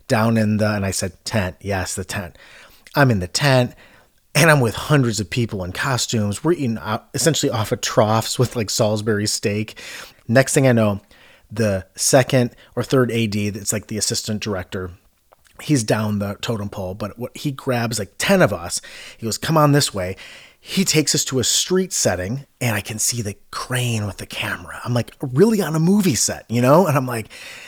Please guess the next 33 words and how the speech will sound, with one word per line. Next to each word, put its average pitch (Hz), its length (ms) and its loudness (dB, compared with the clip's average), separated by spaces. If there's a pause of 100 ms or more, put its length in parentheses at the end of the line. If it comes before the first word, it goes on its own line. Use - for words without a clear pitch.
"This 196 180 2
is 151 40 -2
my 131 160 2
moment." 165 600 2 (440)
And 131 120 6
he 135 100 2
sets - 480 2
me 175 120 4
up 113 180 0
right 117 280 2
up - 120 0
front, 175 420 -4
and 127 140 -4
I'm 127 180 4
gonna 185 140 4
be 127 100 4
one 107 260 2
of 104 60 2
the 98 60 -2
first - 480 -4
two 98 480 -4
cops - 440 -4
arriving 104 480 -4
on 95 120 -4
the 98 60 -4
scene. 120 360 -2 (260)
I 117 60 -8
got - 220 -8
my 95 100 -8
gun, 131 500 6 (380)
my 107 60 -2
fake 92 240 -6
gun. 104 260 0